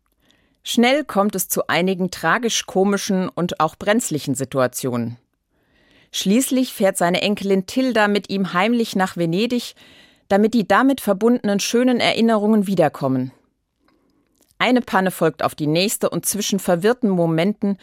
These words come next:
finden immer wieder tiefe Gespräche statt. Dieser Film hat mir auf berührende Weise gezeigt, wie Alzheimer eine ganze Familie an den Rand der Verzweiflung,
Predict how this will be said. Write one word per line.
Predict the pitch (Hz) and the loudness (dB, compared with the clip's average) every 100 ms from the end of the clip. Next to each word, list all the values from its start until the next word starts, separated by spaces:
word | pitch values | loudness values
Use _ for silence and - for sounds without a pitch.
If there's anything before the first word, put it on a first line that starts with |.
| - - - | -12 -20 -20
finden | - 196 190 170 | -4 -2 0 -2
immer | - 202 202 | 0 2 0
wieder | 175 180 175 | 0 0 0
tiefe | - 175 - | -4 -6 -4
Gespräche | 175 - - 143 135 139 | -6 -8 -2 0 0 -2
statt. | 160 - 127 - - _ _ _ _ _ _ _ _ _ _ _ _ | -6 -4 -6 -8 -20 _ _ _ _ _ _ _ _ _ _ _ _
Dieser | 185 170 185 | -2 2 2
Film | - 233 240 | 2 4 4
hat | 214 - | 2 0
mir | 202 | 0
auf | 196 - | 0 -2
berührende | 190 220 254 247 208 | 2 4 4 4 2
Weise | 170 180 196 | 2 2 2
gezeigt, | 180 170 - 180 208 - - - - _ - | -2 -2 0 0 0 -10 -20 -20 -20 _ -2
wie | 202 | 2
Alzheimer | 208 220 - 214 208 196 | 4 4 2 2 4 4
eine | 165 185 | 2 2
ganze | 196 254 233 | 2 2 0
Familie | - 190 196 220 208 | 0 2 4 4 2
an | 180 | 2
den | 175 170 | 0 2
Rand | 165 226 | 2 0
der | 202 | -2
Verzweiflung, | - 165 - 156 190 - 208 214 | -2 -2 -2 0 0 0 0 -2